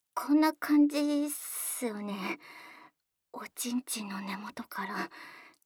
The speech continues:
先っぽの方まで、ぎゅー、ぎゅーって。あ、あ、あの、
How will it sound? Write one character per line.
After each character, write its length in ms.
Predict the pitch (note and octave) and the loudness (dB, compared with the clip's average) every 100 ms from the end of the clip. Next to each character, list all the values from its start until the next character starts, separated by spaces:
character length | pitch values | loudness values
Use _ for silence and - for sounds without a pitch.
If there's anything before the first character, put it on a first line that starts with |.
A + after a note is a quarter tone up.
| _ - - - - | _ -20 -20 -16 -14
先 260 | A#3+ - | -12 -14
っ 40 | - - _ | -14 -18 _
ぽ 120 | - A3 | -6 -4
の 180 | A3 | -4
方 320 | A3+ - B3 A#3 | -8 -10 -6 -6
ま 280 | G#3+ F#3 - | -4 -6 -10
で、 100 | G#3 G3 - - - - - _ _ _ - | -14 -14 -14 -18 -20 -20 -20 _ _ _ -20
ぎ 300 | - B3 A#3 | -14 -14 -14
ゅ 20 | |
ー、 40 | A#3 - - - - - - - _ _ _ _ _ - | -18 -20 -20 -18 -18 -18 -20 -20 _ _ _ _ _ -20
ぎ 460 | - - F#3 G3 - B3 | -16 -14 -14 -12 -12 -10
ゅ 40 | |
ー 140 | B3 B3 | -10 -12
っ 40 | - C4 - - - _ _ _ _ - | -14 -16 -16 -16 -16 _ _ _ _ -6
て。 160 | A#3 - - - _ _ _ _ _ _ _ _ _ _ _ _ _ _ _ _ _ _ _ _ _ _ - - _ | -6 -6 -12 -14 _ _ _ _ _ _ _ _ _ _ _ _ _ _ _ _ _ _ _ _ _ _ -20 -20 _
あ、 120 | - - _ - _ _ | -4 -4 _ -20 _ _
あ、 260 | - - B3+ | -2 2 4
あ 60 | |
の、 200 | B3 G3+ | 4 2